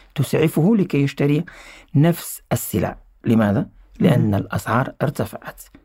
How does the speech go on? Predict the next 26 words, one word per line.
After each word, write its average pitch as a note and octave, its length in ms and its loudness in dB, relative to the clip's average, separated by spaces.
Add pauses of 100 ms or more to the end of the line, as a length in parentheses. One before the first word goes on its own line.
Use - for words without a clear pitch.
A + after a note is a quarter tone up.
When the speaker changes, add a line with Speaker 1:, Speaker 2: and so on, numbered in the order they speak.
(180)
Speaker 1:
في - 120 -2
الشهر B3+ 340 2
الآخر D3 640 0
أخذ F#3 340 0
معه C3 380 0
مائة D3+ 300 0
وعشرة C3+ 640 -2 (420)
دولار C#3+ 380 2
لعله F3 640 2
يشتري D#3 360 0
نفس F#3+ 380 -4 (440)
السلع F3+ 360 0
التي A#2+ 200 -2
اشتراها A#2+ 340 -2
في - 80 -8
الشهر D#3 240 -2
الأول. G#3 460 0 (720)
فوجئ G#3 540 2
مرة E3 360 0
أخرى D3 300 -2 (380)
بارتفاع D#3 520 0
الأسعار، F#3 500 -4
حتى - 440 -4
المائة C#3 340 2
وعشرة C3+ 440 -2
دولار B2 360 -2